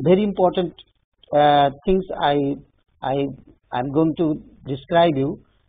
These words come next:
that the between thirteen to fifteen, there, there is a six hour duration where the, if the female got the sperm, the fertilization will be perfect.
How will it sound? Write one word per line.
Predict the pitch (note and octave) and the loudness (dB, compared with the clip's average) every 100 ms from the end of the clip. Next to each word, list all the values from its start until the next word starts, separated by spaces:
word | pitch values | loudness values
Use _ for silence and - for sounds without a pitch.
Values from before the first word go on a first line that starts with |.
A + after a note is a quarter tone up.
| - | -4
that | C#3+ E3 F#3+ E3 | 0 0 -2 -6
the | G#3+ C4+ D4+ C#3 | -8 -8 -12 -4
between | E3+ A3+ A3 A#2 - _ _ _ _ _ _ _ | -4 0 -2 -2 -6 _ _ _ _ _ _ _
thirteen | - D#3+ - A#3 C4+ - | -4 -2 -2 -2 -2 -2
to | A3+ A3+ | -2 -2
fifteen, | - F#3+ - G3+ C3+ - _ _ _ _ _ _ _ _ _ _ _ _ _ _ - | -4 -6 -2 -2 -2 -4 _ _ _ _ _ _ _ _ _ _ _ _ _ _ -2
there, | C#3+ F3+ F#3 C3+ | 6 6 6 2
there | F3+ | 2
is | F#3+ G3+ | 4 2
a | G3 - | -2 -2
six | D#4+ - - - - | -4 -4 -10 -12 -2
hour | E3+ G3+ A3 E3+ | 2 4 2 2
duration | F3 E3 D#3+ - A#2+ - _ _ _ _ _ _ _ _ _ | 2 4 2 -4 -14 -16 _ _ _ _ _ _ _ _ _
where | B2 E3 G#3+ B3 G3+ | 0 4 4 2 -2
the, | - - | -8 -4
if | A3+ G#3+ | -4 0
the | G3+ G#3+ - _ _ - | 4 4 2 _ _ 0
female | F3+ G3 G#3 | 2 4 2
got | F#3 F3+ E3 | 6 6 6
the | F#3 E3+ - | 2 2 0
sperm, | E3+ F#3+ A#3+ _ _ | 0 0 -4 _ _
the | C3+ - | -12 -4
fertilization | D3 D3 D3 D3+ C#3+ D#3 D3+ - _ _ _ | -4 0 0 0 -2 -6 -8 -12 _ _ _
will | - B2+ C3+ | -14 -10 -8
be | C3 C4 - _ _ _ _ _ _ _ _ | -6 -8 -10 _ _ _ _ _ _ _ _
perfect. | E3 A#2+ - G#2+ _ | -4 -4 -6 -14 _